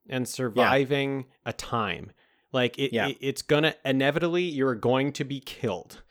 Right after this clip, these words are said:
Speaker 1: So it's,
Speaker 2: Yeah.
Speaker 1: it's a number that you gotta, you gotta survive and escape in that timeline. And I love it. I love that there's a countdown throughout this book, and I love that we end on a countdown.
Speaker 2: Right. He, <laughs> he, he makes it out of the first countdown.
Speaker 1: Yeah.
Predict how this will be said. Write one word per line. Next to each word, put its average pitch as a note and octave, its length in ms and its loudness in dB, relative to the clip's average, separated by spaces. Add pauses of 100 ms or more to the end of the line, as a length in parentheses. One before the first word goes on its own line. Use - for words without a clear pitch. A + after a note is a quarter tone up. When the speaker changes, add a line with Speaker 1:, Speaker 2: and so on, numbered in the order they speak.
(200)
Speaker 1:
So C3+ 420 4
it's, C3+ 200 0
Speaker 2:
Yeah. A#2 120 2
Speaker 1:
it's C3+ 140 -2
a B2 80 0
number D3 440 2
that C#3 120 2
you B2 140 0
gotta, A2+ 420 2 (540)
you B2+ 120 -4
gotta B2 160 0
survive C3 480 4
and C#3 100 0
escape B2 580 -2
in G#2+ 420 -4
that A2+ 280 0
timeline. A2 320 -6
And B2 100 -6
I C3+ 60 -2
love F3+ 260 0
it. C3+ 60 0
I A#2 80 -2
love D3 240 2
that D#3 140 -2
there's D#3 160 4
a D3 40 0
countdown C#3+ 540 -2
throughout C#3+ 300 2
this C3+ 120 0
book, D3 220 0
and C#3 80 0
I C3 60 0
love C#3 160 0
that D3+ 80 2
we C#3+ 180 -6
end C3+ 320 0
on A2 220 -2
a G#2+ 40 -2
countdown. G2 600 -10 (640)
Speaker 2:
Right. G#2+ 260 0
He, - 280 -2
<laughs> - 360 6
he, D3+ 300 10
he E3+ 160 8
makes D#3 280 8
it F#3 300 4
out D3 160 10
of C#3+ 160 10
the C3 80 6
first C3+ 320 6
countdown. G#2+ 460 -2
Speaker 1:
Yeah. E3+ 220 6